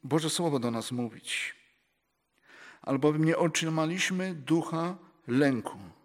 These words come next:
lecz ducha z usynowienia, którym wołamy: Abba, Ojcze". Dostaliśmy ducha naszego Ojca.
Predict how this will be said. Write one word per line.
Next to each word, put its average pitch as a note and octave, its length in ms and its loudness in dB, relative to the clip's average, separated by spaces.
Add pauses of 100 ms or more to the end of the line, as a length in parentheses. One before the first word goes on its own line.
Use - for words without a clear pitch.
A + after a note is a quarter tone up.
(920)
lecz B2+ 280 2
ducha F3 440 2
z - 140 -4
usynowienia, D3 840 0
którym C#3+ 320 -4
wołamy: D3 360 2 (100)
Abba, C3 360 2
Ojcze". - 520 -4 (2500)
Dostaliśmy E3+ 760 -2
ducha D#3 440 -2
naszego F3 380 -4
Ojca. G3 480 -2